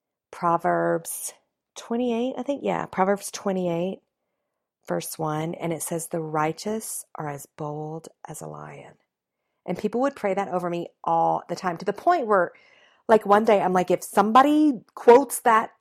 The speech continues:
frickin' <laughs> scripture to me one more time, my head's gonna explode." 'Cause I was just so sick of hearing it,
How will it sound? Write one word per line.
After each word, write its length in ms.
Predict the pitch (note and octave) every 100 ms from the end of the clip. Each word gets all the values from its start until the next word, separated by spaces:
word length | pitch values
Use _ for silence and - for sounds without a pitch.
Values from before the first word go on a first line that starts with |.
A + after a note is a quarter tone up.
| _ _ _ _ C#4
frickin' 320 | C#4 D4+ C#4
<laughs> 0 |
scripture 920 | - D4 D#4 - - - A3+ A3 B3+ - - - _
to 120 | - C4
me 120 | B3+
one 140 | A#3
more 120 | A3+
time, 360 | A3 G#3+ G3 F3+ F#3
my 100 | G3
head's 280 | F#3+ F#3+ F#3
gonna 180 | F3+ E3
explode." 480 | - - D3+ C3 -
'Cause 140 | A#3
I 80 | C4
was 120 | C#4+
just 180 | E4 -
so 100 | E4
sick 240 | - D#4
of 80 | A#3+
hearing 260 | B3+ C4
it, 140 | A3